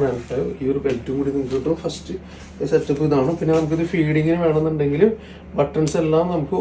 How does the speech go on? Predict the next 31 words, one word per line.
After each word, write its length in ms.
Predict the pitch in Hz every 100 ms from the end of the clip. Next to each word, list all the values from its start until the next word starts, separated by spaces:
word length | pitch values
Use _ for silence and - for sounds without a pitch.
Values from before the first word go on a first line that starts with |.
| 147
ഓപ്പൺ 260 | 127 139 139
ആണ്. 120 | 127 156 - - -
അപ്പം 160 | - 127
അത്, 120 | 135 156 - - - - - - -
ഏ, 80 | 143 175 -
ഫീഡിങ് 280 | 135 143 147
ചെയ്യുന്നവർക്ക് 420 | 156 151 147 156 147
നല്ലൊരു 300 | 135 151 151
പ്രൊഡക്റ്റ് 280 | 156 143 143 143
കിട്ടണ്ടേ? 300 | 123 110 110 - - - - -
അപ്പോൾ 180 | - - - - - - 120
ഓക്കെ, 140 | 185 196 - - - 131
അപ്പോൾ 200 | 139 175 -
ഇത്, 140 | 139 202 196 -
ഏ, 160 | 139 127 123
നല്ലൊരു 340 | 127 143 165 -
സ്കൈ 140 | 139 -
ബ്ലൂ 120 | 127 -
ഷെയ്ഡ്, 280 | 127 117 131 - - - - - - -
സിയാൻ 220 | 123 120 135
ഷെയ്ഡ്, 220 | 127 127 131
നല്ല 420 | 135 147 165 175 165
രസകരമായിട്ടുള്ള 960 | - 135 135 147 160 160 143 - 139 165 -
പ്രൊഡക്റ്റുകളാണ്. 720 | 131 123 - 131 127 135 110 - 110
ഒരെണ്ണം 480 | 123 120 127 139 147
പോലും 180 | 135 127
ഒരാളും 260 | 127 127 135 - - - - - - - - - - 113
മിസ് 160 | -
ചെയ്യേണ്ടതില്ല 440 | 127 120 110 110 104
കേട്ടോ. 180 | 104 - -
നല്ല 220 | 113 110